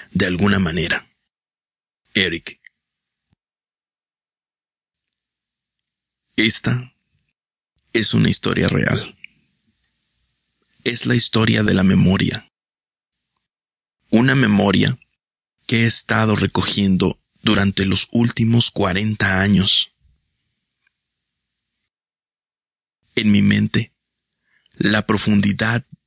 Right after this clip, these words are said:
de la experiencia, los sonidos y las sensaciones son claras.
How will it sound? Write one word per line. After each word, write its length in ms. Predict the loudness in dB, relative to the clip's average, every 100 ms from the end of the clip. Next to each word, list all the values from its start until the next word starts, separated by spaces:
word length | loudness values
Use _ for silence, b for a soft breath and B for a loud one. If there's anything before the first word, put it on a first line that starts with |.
| _
de 220 | -8 -4
la 100 | -4
experiencia, 960 | -2 -2 -2 -2 0 0 0 0 -2 -8 _ _ _ _ _ _ _ _ _ -4
los 220 | 0 2
sonidos 800 | 2 2 2 0 0 0 -2 -6 _ _ _ _ _ _ _ _ _
y 100 | -4
las 180 | -2 0
sensaciones 920 | 0 0 0 0 2 2 2 0 -4 _ _ -4
son 300 | 0 0 0
claras. 640 | -2 -4 -2 0 0 -4